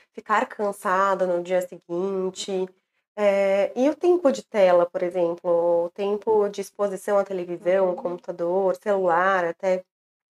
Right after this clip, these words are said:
Speaker 1: poderia prejudicar e aumentar o bruxismo?
Speaker 2: Poderia sim,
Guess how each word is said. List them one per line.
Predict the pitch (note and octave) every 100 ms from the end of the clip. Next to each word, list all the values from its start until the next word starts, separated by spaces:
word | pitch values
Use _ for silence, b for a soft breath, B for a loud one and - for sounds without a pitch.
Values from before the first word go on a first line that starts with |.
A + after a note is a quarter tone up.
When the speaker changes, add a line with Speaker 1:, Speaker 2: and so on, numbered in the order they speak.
| _ _ -
Speaker 1:
poderia | A#3 A#3+ D4
prejudicar | C#4+ G3 F3+ F#3 D#3+ E3 - G#3 F#3+ - _ _ -
e | G#3 -
aumentar | D4 D#4+ G3 F#3 F#3 A3+ F#3+ -
o | F#3
bruxismo? | F3+ F3+ - A3+ F3 - F3+ - -
Speaker 2:
Poderia | G3+ G#3 A3+ B3
sim, | B3+ -